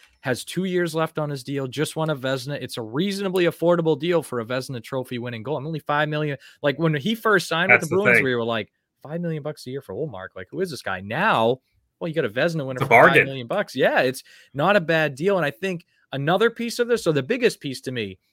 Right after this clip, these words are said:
Speaker 1: is do they project Swayman being able to be a top five goalie as a starter like he was as a backup? The other
Speaker 2: And you also
Speaker 1: piece
Speaker 2: have to, another piece I would also add to this is you have to address if both goaltenders wanna stay in this market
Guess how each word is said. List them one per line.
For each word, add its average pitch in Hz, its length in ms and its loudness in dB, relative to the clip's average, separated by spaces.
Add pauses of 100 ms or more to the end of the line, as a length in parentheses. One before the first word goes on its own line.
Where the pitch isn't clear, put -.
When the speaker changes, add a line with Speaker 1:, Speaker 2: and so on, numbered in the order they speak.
(140)
Speaker 1:
is 131 160 -4
do 170 120 -2
they 160 140 2
project 147 640 -6 (240)
Swayman 147 600 -4
being 127 240 -4
able 127 260 -4
to 120 140 -12
be 120 100 -6
a 117 60 -4
top 117 260 -4
five 110 240 -2
goalie 107 420 -4 (160)
as 117 160 -4
a 113 60 -4
starter 107 680 0
like 120 160 -2
he 127 100 -6
was 107 300 -4
as 104 120 -6
a 117 40 -6
backup? 147 360 2 (380)
The 156 160 -4
other 147 160 6
Speaker 2:
And 139 120 6
you 143 60 10
also 147 260 4
Speaker 1:
piece 127 60 8
Speaker 2:
have 120 120 6
to, - 160 -4 (160)
another 123 400 4
piece 120 340 -4
I 104 320 0 (100)
would 113 140 -8
also 110 300 -6
add 104 220 0
to 98 60 -18
this 95 220 -12
is 95 220 -16 (180)
you 110 140 -6
have 107 140 0
to 107 100 -10
address 104 640 -4
if - 200 -12
both 101 260 -8
goaltenders 92 640 -12
wanna 90 200 -10
stay 92 260 -8
in 85 100 -8
this 85 200 -8
market 90 420 -10